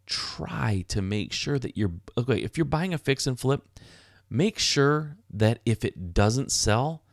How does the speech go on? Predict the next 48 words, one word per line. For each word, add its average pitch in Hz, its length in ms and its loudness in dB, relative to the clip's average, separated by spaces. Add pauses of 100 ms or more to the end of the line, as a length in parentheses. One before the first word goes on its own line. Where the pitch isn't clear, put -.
(260)
that 131 180 -8
you 127 140 4
will 117 380 6
have 127 200 0
an 117 80 0
opportunity 110 800 0 (300)
to 127 100 -2
use 101 320 2
it 107 140 2
as 104 120 0
a 117 60 2
rental. 120 480 0
So 120 320 2 (200)
that 143 180 2
might 170 200 -2
mean 131 320 0
your 101 140 2
financing 135 720 0
might 107 160 0
have - 280 -6
to 107 100 0
be 104 100 0
a 101 60 4
little 101 200 2
bit 90 160 -4
flexible, 104 600 -2 (240)
or 117 120 4
you 113 120 4
might 117 200 2
have 120 240 -2
to 120 60 -6
have 101 300 -2
backup 95 360 0
financing 117 680 -2
where 98 300 4 (240)
if 107 180 -2
you 110 100 2
bought 110 300 4
it 135 60 4
as 120 100 0
a 113 80 0
fix - 280 -2
and 95 100 -6
flip 180 400 -2
and 101 100 -2
it's - 180 -6
short-term 110 500 0
financing, 127 600 -2